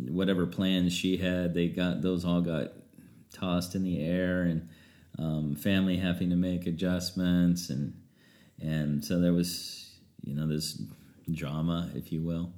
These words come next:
Um, and wow. And yet, um, uh, but the culmination of our time together as a family, then, then all four of us, uh, spent,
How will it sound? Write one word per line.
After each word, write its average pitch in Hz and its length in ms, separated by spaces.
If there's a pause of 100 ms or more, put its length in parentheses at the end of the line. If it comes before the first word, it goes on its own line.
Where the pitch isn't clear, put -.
(240)
Um, 80 500 (1000)
and 82 600 (640)
wow. - 240 (1040)
And 87 540
yet, 95 540 (1800)
um, 80 680 (1120)
uh, 78 220
but 95 160
the 98 60
culmination 95 920
of 82 140
our 80 120
time 82 280
together 80 300
as 76 100
a 80 40
family, 82 440
then, 80 380
then 78 180
all 76 140
four 76 280
of 76 100
us, - 300
uh, 65 320
spent, - 380